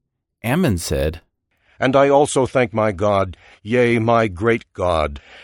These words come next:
Speaker 2: that he hath granted unto us that we might repent of these things, and also that he hath forgiven us of those our many sins and murders which we have committed,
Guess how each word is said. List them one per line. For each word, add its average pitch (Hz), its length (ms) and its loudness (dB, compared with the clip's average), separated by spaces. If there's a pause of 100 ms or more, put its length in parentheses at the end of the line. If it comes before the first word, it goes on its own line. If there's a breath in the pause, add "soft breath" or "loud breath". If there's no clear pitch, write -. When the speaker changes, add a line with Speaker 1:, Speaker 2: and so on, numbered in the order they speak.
Speaker 2:
that 123 200 -2
he 147 140 0
hath 143 200 -2
granted 139 400 0
unto 123 320 0
us 120 160 0
that 120 140 -8
we 117 120 -2
might 107 240 -2
repent 107 440 -6
of 78 120 -6
these 80 300 -8
things, 71 400 -8 (320 soft breath)
and 104 160 -6
also 110 540 -2
that 92 160 -4
he 113 140 -2
hath 120 140 -2
forgiven 131 520 -4
us 71 280 -4
of 104 160 -4
those 120 300 0
our 104 180 0
many 101 380 -2
sins 110 420 -4
and 90 200 -6
murders 87 420 -4
which 92 220 -10
we 95 80 -10
have 82 180 -10
committed, 80 460 -10